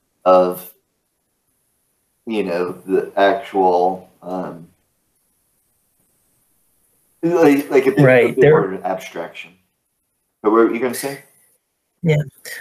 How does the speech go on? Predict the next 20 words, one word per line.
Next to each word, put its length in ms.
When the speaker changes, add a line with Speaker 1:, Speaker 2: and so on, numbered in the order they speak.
Speaker 2:
No, 80
I, 160
what 180
I, 220
um, 540
so 480
I 60
just 200
found 180
this 120
online 340
utility 760
where 200
I 120
took 400
the, 380
um, 360
the 120
user 360
guide, 500